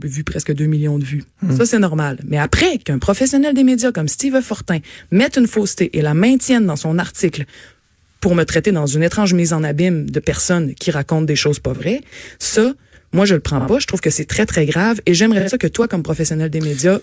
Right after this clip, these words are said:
Speaker 1: t'embarques pas là-dedans.
Speaker 2: Ben, moi, je, mais Catherine, je, je dis pas, moi, que t'as raconté quelque chose qui était pas vrai. C'est que moi, mon, mon feeling, c'est qu'il y a eu une omission. Et une omission que je soupçonnerais d'être volontaire.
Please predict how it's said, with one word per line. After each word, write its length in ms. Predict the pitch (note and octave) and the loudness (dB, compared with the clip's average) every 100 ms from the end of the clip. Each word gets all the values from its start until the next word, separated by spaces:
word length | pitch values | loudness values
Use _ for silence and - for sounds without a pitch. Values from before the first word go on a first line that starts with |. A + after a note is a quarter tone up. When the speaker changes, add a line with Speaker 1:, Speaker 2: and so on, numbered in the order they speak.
| - | 0
Speaker 1:
t'embarques 320 | F#3 D#3 C#3 | 0 0 0
pas 140 | G3 | 0
là-dedans. 280 | F#3 C#3+ C#3 | 0 0 2
Speaker 2:
Ben, 120 | D#3+ | 2
moi, 220 | E3+ F#3+ A#3+ | 2 2 2
je, 100 | D#3 | 0
mais 140 | F3 D3+ | 0 2
Catherine, 360 | E3 - B3 G#3 | 0 0 0 0
je, 140 | D3 | -4
je 100 | E3 | -4
dis 120 | B2 D#3+ | -4 -2
pas, 160 | C#4 | 0
moi, 120 | C#4 | 2
que 60 | F3+ | 2
t'as 140 | - | 2
raconté 360 | C#3+ C#3+ C#3 G3 | 2 0 0 0
quelque 160 | E3+ - | 0 0
chose 160 | F3+ | 0
qui 80 | - | 0
était 160 | C#3 C#3+ | 0 0
pas 160 | C#3+ | 2
vrai. 220 | B2+ D3+ F#3 | 0 -2 -4
C'est 220 | - D#3 | -4 -4
que 80 | F#3+ | 2
moi, 180 | F#3+ | 2
mon, 320 | G#3+ F3 D#3 D3+ | 4 2 2 0
mon 300 | C#3+ C#3+ C#3 | 2 2 2
feeling, 560 | - - A#3+ G3 A3+ | -2 0 2 4 2
c'est 160 | G3+ D#3 | 0 -2
qu'il 160 | - D#3 | 0 0
y 20 | |
a 40 | |
eu 100 | G3+ A3 | 0 0
une 180 | D#3+ | 2
omission. 520 | G#3 G3+ D3 - D3+ E3 - - - _ - | 2 2 0 0 -2 -2 -12 -20 -20 _ 0
Et 40 | |
une 180 | D#3 F3+ | 2 4
omission 420 | F3+ C#3+ - A3+ | 2 2 2 0
que 160 | - E3+ | 2 0
je 140 | B2+ | 2
soupçonnerais 800 | - - C#4 - - F3+ D#3+ F#3+ | 0 -2 -4 -2 0 0 0 0
d'être 400 | D#3 D#3+ E3+ D3 | 0 0 0 -4
volontaire. 720 | C3 E3+ E3+ C#3 F3 D3+ A2 | 0 2 2 0 0 -2 -8